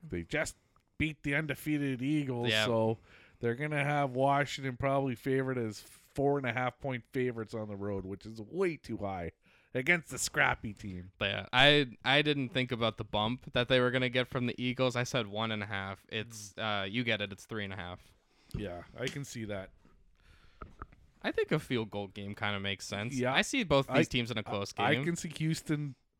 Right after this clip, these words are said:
Speaker 1: possibly winning this one.
Speaker 2: Sneaking it
Speaker 1: I,
Speaker 2: out.
Speaker 1: it's one of those, it's a letdown game for Washington. Playing the best team in the league, now you're going to play the
Speaker 2: Mm.
Speaker 1: worst team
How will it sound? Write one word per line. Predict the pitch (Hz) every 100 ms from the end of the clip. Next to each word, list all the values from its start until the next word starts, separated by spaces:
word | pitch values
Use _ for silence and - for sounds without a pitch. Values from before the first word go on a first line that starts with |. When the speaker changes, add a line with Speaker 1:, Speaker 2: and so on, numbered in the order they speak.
| - 139 -
Speaker 1:
possibly | 127 131 - 131 120
winning | 120 117 110
this | 98 -
one. | 92
Speaker 2:
Sneaking | 92 120 113 110
it | 104 98
Speaker 1:
I, |
Speaker 2:
out. | 104 127
Speaker 1:
it's | 135 117 -
one | 131 131
of |
those, | 123 117 113 113
it's | 110
a |
letdown | 117 131 135 - 120 123
game | 110 117
for | 110 113
Washington. | 107 110 - 117 101 95 _ _ _ -
Playing | 147 147 143
the | 120
best | 156 165 - -
team | 180 147
in | 139
the | 131
league, | 120 107 120 123 120 -
now | 127 131
you're | 143 139
going | 131 131 135
to | 127
play | 120 135
the | 131
Speaker 2:
Mm. | 120
Speaker 1:
worst | 147 165 170 - -
team | 120 101 104